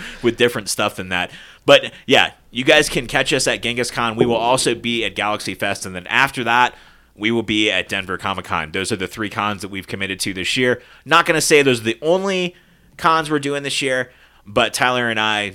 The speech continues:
and Bex, we all have some different things we wanna do, even outside of the, the realm of geekery, and I'm not gonna say anything about that, but, like, Tyler and I really wanna do a beer fest or a chili fest or something, even if it's a, with portable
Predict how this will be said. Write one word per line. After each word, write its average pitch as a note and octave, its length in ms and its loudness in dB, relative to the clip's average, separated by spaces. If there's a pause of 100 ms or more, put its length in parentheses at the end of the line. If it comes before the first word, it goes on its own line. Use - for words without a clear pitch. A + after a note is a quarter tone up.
(100)
and A2 240 0
Bex, G2 340 -2
we G2 120 -4
all G2+ 180 0
have F#2 180 0
some F#2 200 -10
different F2+ 400 -8
things F#2+ 200 -10
we G2 120 -8
wanna G2 160 -6
do, G#2 100 -6
even B2+ 260 -2
outside D#3+ 540 0
of C3+ 140 0
the, B2+ 320 0
the A2 100 -4
realm A#2+ 300 -4
of G2 140 -8
geekery, A2+ 380 -4
and F#2 80 -6
I'm F#2+ 100 -6
not G#2+ 140 -2
gonna G2 220 -6
say A2+ 260 -2
anything G#2 280 -4
about G2+ 300 -2
that, E2 200 -6
but, F2 160 -8
like, E2+ 240 -4 (400)
Tyler D#3+ 260 2
and B2+ 80 0
I - 40 4
really A2+ 300 0
wanna G#2 180 -4
do G2 160 -4
a D2 60 -6
beer G#2+ 240 -4
fest A2+ 340 -4
or E2+ 60 -6
a D#2+ 60 -8
chili A2+ 300 -4
fest F2 300 -8
or F2 60 -8
something, F#2+ 320 -6
even A#2+ 240 -4
if A2+ 120 -4
it's - 140 -6
a, G#2 120 -4
with F#2+ 260 -10
portable F#2 520 -6